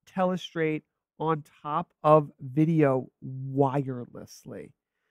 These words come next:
So this is just, like, mind-boggling. This is included in vMix four K.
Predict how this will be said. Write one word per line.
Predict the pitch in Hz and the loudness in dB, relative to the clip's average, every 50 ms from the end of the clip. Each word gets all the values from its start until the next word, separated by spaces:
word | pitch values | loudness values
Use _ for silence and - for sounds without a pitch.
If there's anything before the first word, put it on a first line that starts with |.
| _ _ | _ _
So | _ - - 185 170 | _ -2 2 2 2
this | 156 143 180 247 262 - - | 4 4 2 0 0 2 0
is | 285 226 190 | -2 -2 -2
just, | - - 190 165 - - | 0 -2 -2 -2 0 0
like, | 170 143 143 139 - | 0 0 0 -2 -6
mind-boggling. | 143 139 139 131 127 139 165 170 170 180 175 185 180 190 196 196 180 | -6 -4 -4 -2 0 0 -2 4 6 6 6 6 6 4 2 2 4
This | 196 226 - - - | 2 2 2 0 -4
is | 226 202 | -2 -2
included | 214 202 170 - - _ 196 196 208 214 226 233 202 | -2 -6 -6 -12 0 _ 4 6 6 6 4 2 2
in | - - 175 160 147 | -2 -6 -6 -6 -6
vMix | 143 175 180 185 185 196 190 185 - - - _ _ _ _ _ _ _ | -8 -6 -6 -2 0 0 -2 -2 -6 -18 -20 _ _ _ _ _ _ _
four | _ 180 170 165 160 | _ 0 2 2 2
K. | 147 - _ 165 147 156 185 233 302 339 349 | 2 0 _ 0 0 2 2 0 0 -4 -8